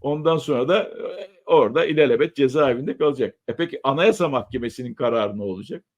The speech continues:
Yani o kadar büyük bir hukuksuzluk var ki "Yaptım oldu." diyecekler. Ya anayasayı çiğneyecekler. Eğer gerçekten bu iddia doğruysa,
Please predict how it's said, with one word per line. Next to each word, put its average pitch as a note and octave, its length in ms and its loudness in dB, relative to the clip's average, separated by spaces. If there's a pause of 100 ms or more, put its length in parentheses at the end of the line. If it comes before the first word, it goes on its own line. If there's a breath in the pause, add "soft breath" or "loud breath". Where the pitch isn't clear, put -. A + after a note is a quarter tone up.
Yani D#3 420 2
o A2+ 100 -2
kadar F#3 340 0
büyük D3 220 -2
bir B2+ 60 -6
hukuksuzluk A#2+ 560 -14
var G#3+ 160 -2
ki C3 80 -2
"Yaptım D3 320 0
oldu." D#3+ 320 0
diyecekler. - 480 -2 (400)
Ya C#3+ 240 2
anayasayı D#3+ 580 0
çiğneyecekler. A2 640 -4
Eğer A#2+ 220 4
gerçekten B2 680 -4
bu C3 80 -2
iddia B2+ 340 0
doğruysa, A#2 340 0